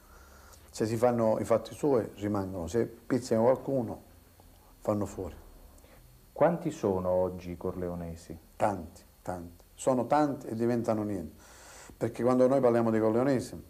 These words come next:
Speaker 1: come gruppo di corleonesi sarebbero una ventina di persone, i paesetti che c'hanno.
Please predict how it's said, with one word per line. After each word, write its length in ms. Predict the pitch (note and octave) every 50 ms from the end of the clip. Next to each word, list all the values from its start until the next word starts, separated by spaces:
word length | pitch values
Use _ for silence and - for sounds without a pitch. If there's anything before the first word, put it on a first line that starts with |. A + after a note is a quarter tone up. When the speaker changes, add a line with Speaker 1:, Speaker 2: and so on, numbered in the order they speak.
| - - -
Speaker 1:
come 220 | - A#2 A2+ A2+
gruppo 240 | A#2+ B2+ B2+ B2+ A#2
di 80 | A2
corleonesi 480 | A2 A#2+ A2+ A#2+ C3 C3+ A#2+ - F#2+ F#2
sarebbero 440 | - - G#2+ A2 A2 G#2+ A2 G#2 G#2
una 140 | G#2 G#2+ G#2+
ventina 320 | G#2+ G#2+ G2+ A2 A2+ G#2+
di 80 | G#2 G#2
persone, 500 | G#2 G#2+ F#2+ - - - F#2+ E2+ D#2+ - - - - - - - - - - - - - - - - - - - - - -
i 80 | - G2+
paesetti 420 | - A2 - - A#2 A2+ - -
che 140 | G2+ G#2 G2+
c'hanno. 420 | - - G#2+ F#2+ F2 D#2+ - -